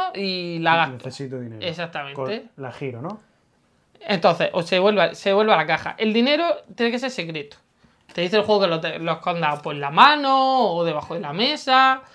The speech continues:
Speaker 2: O debajo
Speaker 1: o
Speaker 2: incluso de esta carta.
Speaker 1: Sí, pero claro, cuando
Speaker 2: Cuando
Speaker 1: nosotros
Speaker 2: la
Speaker 1: lo que
Speaker 2: hace-
Speaker 1: hacemos... Lo que hacemos es que en vez de estar con el dinero en la mano con un coñazo, lo tapamos con la carta y cuando lo gastamos,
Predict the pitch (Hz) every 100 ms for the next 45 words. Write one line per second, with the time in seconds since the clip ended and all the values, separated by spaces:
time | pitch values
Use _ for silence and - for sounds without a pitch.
0 | - 135 135 147 196 190 180 170 139 143
1 | 196 202 - 110 - 208 156 - 175 160
2 | 180 151 151 156 156 151 - - 139 180
3 | 151 233 247 247 254 247 262 254 240 247
4 | - _ _ 196 190 185 185 254 254 240
5 | - 226 220 160 147 156 143 160 - 185
6 | 190 175 175 175 170 165 190 170 165 165
7 | 185 202 202 - - - 226 220 156 165
8 | 196 190 202 208 233 220 214 220 - 226
9 | 226 214 214 208 214 214 240 220 196